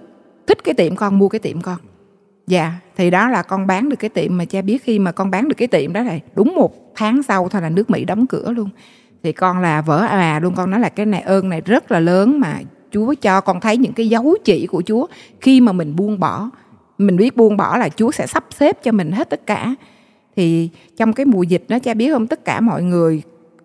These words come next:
chủ tiệm, doanh nghiệp rất là ai cũng hoang mang sợ hãi hết. Thì Chúa ban cho con được buông bỏ hết rồi, con không còn lo gì hết. Đối với con á, cái mùa dịch người ta là sợ hãi, nhưng mà đối với con là cái đó là cái, cái, cái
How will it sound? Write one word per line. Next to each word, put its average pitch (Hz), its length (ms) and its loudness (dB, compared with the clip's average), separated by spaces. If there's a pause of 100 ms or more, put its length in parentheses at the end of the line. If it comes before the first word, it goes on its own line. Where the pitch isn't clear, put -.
chủ 175 320 -2
tiệm, 185 560 -2
doanh 247 260 4
nghiệp 180 260 2
rất - 220 -8
là - 120 -8
ai 254 240 -2
cũng 214 160 -2
hoang 262 300 2
mang 240 200 2
sợ 143 180 -4
hãi 196 280 -4
hết. 311 160 -2 (480)
Thì 165 80 -2
Chúa 214 160 -2
ban 220 220 0
cho 214 120 -6
con 196 200 -4
được 175 140 -6
buông 190 200 0
bỏ 143 140 -4
hết 240 260 -4
rồi, 196 80 -6 (300)
con 208 100 -2
không 220 200 0
còn 180 180 -4
lo 185 200 -2
gì 170 160 -2
hết. 233 180 -4 (1300)
Đối 233 180 2
với 330 80 0
con 208 320 0
á, 220 80 0
cái 254 120 -2
mùa 190 180 4
dịch 165 200 2 (380)
người 180 220 -2
ta 190 220 0
là 175 100 -2
sợ 160 220 -2
hãi, 190 260 -2
nhưng 247 140 4
mà 196 80 2
đối 202 180 0
với 262 120 -2
con 190 260 -2
là 165 100 -4
cái 202 140 -6
đó 214 180 -2
là 165 320 -4
cái, 240 260 -6
cái, 254 180 -10
cái 254 200 -8